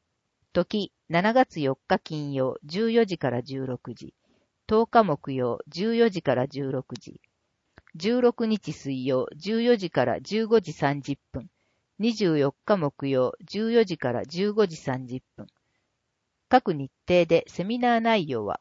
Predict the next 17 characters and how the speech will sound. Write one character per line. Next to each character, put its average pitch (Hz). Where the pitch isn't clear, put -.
異 165
な 156
り 143
ま 131
す。 -
と 175
こ 208
ろ、 208
高 233
田 120
仕 -
事 180
愛 170
セ 156
ン 127
タ -
ー。 -